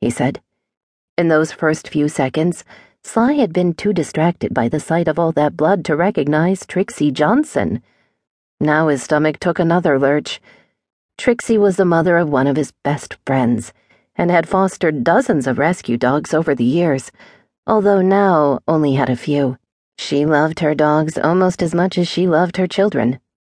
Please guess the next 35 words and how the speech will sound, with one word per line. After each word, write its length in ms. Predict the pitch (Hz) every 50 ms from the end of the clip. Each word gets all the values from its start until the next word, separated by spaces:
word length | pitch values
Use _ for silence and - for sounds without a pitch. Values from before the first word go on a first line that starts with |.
| _ -
and 100 | 131 127
that 180 | 143 180 226 160
was 160 | 123 120 120
saying 380 | - - 175 196 185 139 135
something. 480 | 123 - 123 127 120 - 123 131 143 151 _ _ _ _ _ _ _ _ _ _ _ _ - - - _ _ -
He 140 | 190 220 226
followed 380 | 220 - 208 185 160 147 135
them 160 | 135 135 131 135
into 240 | 131 127 - -
the 80 | - 113
back, 400 | 117 147 147 147 139 123 - - - - - _ - 170
driven 400 | - 180 180 170 180 151 147 131
to 80 | 131
help 300 | 131 139 165 175 180 -
if 80 | 127 113
he 100 | 131 117
could. 400 | - - 175 175 147 123 123 - _ _ _ _ _ _ _ _ _ _ _ _ _ _ _ _ _ _ _ -
"Trixie, 520 | - 156 175 170 - - - 156 135 123
it's 160 | 117 117 -
me, 400 | 143 156 160 170 160 131 117 - _ _
Silly." 460 | - - 185 185 180 170 147 117 - _ _ _ _ _ _ _ _ _ _ _ _ _
He 120 | - - 135
used 280 | 131 135 123 - -
his 160 | - 117 - 123
nickname, 540 | 139 143 - 135 135 135 139 139 143 160 - _ _ _ _ _ _ _ _ - - - - _ _
one 300 | - 247 254 247 240 233
that 140 | 214 196 185
had 160 | 190 185 170
amused 440 | 180 180 190 214 247 277 254 240 -
him 140 | 208 190 180
more 280 | 175 175 180 170 160
when 180 | 151 147 143 135
he 180 | 123 127 127 123
was 240 | 120 120 - -
twenty-five 840 | - - - - 107 - 131 - - - 202 196 202 196 190 185